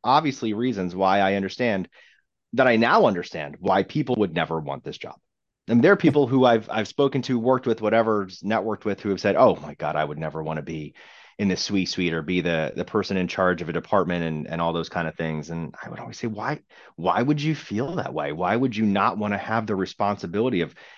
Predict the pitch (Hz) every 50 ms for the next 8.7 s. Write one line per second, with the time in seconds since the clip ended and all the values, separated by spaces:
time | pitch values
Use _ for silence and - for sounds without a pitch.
0 | _ _ _ - - - 113 101 98 95 101 107 107 101 - - 98 95 101 98
1 | 90 92 92 98 95 92 95 107 104 101 98 90 90 101 101 95 - - 98 98
2 | 113 135 123 90 - - 98 101 - 113 107 101 101 101 98 - - - 101 98
3 | 110 117 104 95 85 78 92 95 101 110 107 101 92 87 82 - - - 117 113
4 | - 107 101 104 107 107 92 95 92 87 80 107 110 107 101 95 92 90 85 -
5 | - - - - - - - _ _ _ _ - 170 214 240 294 254 233 208 180
6 | 175 170 165 160 143 123 143 156 151 147 131 120 123 139 147 - - - 180 156
7 | 131 123 - 185 185 151 120 104 117 123 135 - - - 113 160 - - 85 -
8 | - - 220 247 104 95 82 82 98 143 147 76 62 -